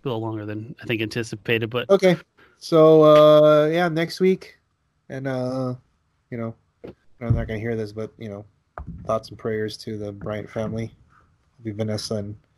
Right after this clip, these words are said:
Speaker 2: the kids will be all right. Sucks, but, you know, well, time heals all wounds, hopefully.
Speaker 1: Yes, sir.
Speaker 2: So,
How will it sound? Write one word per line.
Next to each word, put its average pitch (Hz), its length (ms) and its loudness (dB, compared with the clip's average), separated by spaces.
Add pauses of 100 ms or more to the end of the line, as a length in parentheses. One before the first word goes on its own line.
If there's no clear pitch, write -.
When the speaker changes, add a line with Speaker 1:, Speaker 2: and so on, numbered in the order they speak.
(680)
Speaker 2:
the - 60 -20
kids 113 240 -2
will 113 80 -4
be 107 120 -2
all 104 120 0
right. 110 260 0 (1120)
Sucks, - 560 -8 (180)
but, - 180 -8 (1400)
you 135 80 0
know, 143 280 6
well, 135 340 2 (500)
time 131 520 0 (140)
heals 131 520 -2 (880)
all 113 180 -6
wounds, 120 260 -6
hopefully. 131 360 -4 (680)
Speaker 1:
Yes, 113 180 -12
sir. 135 180 -12
Speaker 2:
So, 113 200 -10